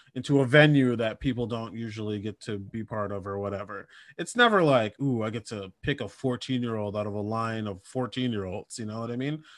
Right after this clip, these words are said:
Like, so it's weird to me f-, that that jump goes there because I, I don't know. I guess I just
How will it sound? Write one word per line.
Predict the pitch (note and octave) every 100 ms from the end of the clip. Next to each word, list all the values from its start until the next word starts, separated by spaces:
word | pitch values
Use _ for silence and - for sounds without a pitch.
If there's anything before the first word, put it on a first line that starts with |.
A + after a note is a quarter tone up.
| _ -
Like, | A2
so | - D#3+
it's | D#3
weird | D#3 D#3+ G3+ A3+ G#3 E3+
to | F3
me | D#3 D3+ C#3+
f-, | C3 C3
that | C3
that | B2 C3 A#2
jump | A2 A#2+ D3+
goes | D#3+ F3 F3
there | F#3 G3 G#3 G#3 - - _ _
because | C3+ C#3 - C#3 C3 B2+ A2+ - _ _ _ _ _ _ - - -
I, | C#3+ C#3+ -
I | B2+
don't | C3+ C3+
know. | C3 A2
I | G#2
guess | G#2+ A2+ A#2+ -
I | A#2
just | A2 - A#2 A2 -